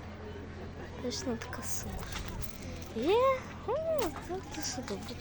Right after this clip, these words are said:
у нас. Вечеря відбувається. Але сьогодні ми не вечеряли.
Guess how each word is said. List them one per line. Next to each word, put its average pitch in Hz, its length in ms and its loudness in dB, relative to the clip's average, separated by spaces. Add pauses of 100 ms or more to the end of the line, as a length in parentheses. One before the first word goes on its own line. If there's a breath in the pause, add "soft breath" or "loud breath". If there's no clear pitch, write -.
(120)
у 202 100 -4
нас. - 180 -6 (420 loud breath)
Вечеря 349 380 2
відбувається. 285 880 2 (1400 loud breath)
Але 220 200 2
сьогодні 214 400 2
ми 214 100 2
не 220 140 4
вечеряли. 320 680 6